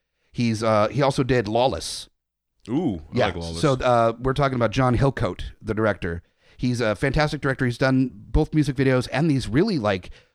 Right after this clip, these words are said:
Speaker 1: tonally kind of, like, slow-paced, dark, kind of, uh, almost ethereal, uh, pieces that, that I, I think really would work well with the, with The Long Walk.
Speaker 2: Uh, and I got, I gotta agree. People don't give, uh, I don't think people give the movie Lawless its, its, its due. Um,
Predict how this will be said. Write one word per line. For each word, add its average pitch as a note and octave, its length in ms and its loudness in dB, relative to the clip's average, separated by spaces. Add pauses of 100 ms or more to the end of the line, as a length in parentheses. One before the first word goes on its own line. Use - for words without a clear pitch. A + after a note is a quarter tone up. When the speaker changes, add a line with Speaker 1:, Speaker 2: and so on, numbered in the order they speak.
(240)
Speaker 1:
tonally B2+ 840 2 (600)
kind B2 200 -4
of, G#2+ 100 -6
like, G#2+ 160 -2
slow-paced, A2 840 -4
dark, G#2+ 560 0
kind G2+ 240 -4
of, F#2+ 320 -6
uh, - 320 -12 (160)
almost B2+ 280 -2
ethereal, G#2 680 -2 (360)
uh, F#2+ 280 2 (240)
pieces F#2 460 -6
that, G#2+ 200 -2 (180)
that A#2+ 140 -2
I, A#2 260 2
I A#2 120 0
think D#3+ 300 0
really C3 360 4
would A2 220 -2
work A2+ 240 2
well G#2 340 0
with F#2+ 200 -4
the, G#2 180 -6
with G2+ 160 -2
The F#2+ 80 -4
Long F#2+ 240 -2
Walk. D#2 400 -8
Speaker 2:
Uh, F#2+ 120 -16
and B2+ 140 -2
I C#3 60 4
got, E3+ 160 -2
I C#3+ 100 0
gotta E3 220 4
agree. C3 180 0
People F3+ 200 2
don't E3 160 0
give, C3+ 240 2
uh, G#2+ 360 0
I A2+ 40 -2
don't E3 120 0
think F#3+ 140 -2
people D3 160 -2
give B2 160 0
the A#2+ 60 -2
movie A2+ 200 2
Lawless G2 480 0
its, - 220 -14
its, - 240 -8
its - 240 -14
due. F2+ 420 2
Um, E2+ 340 -6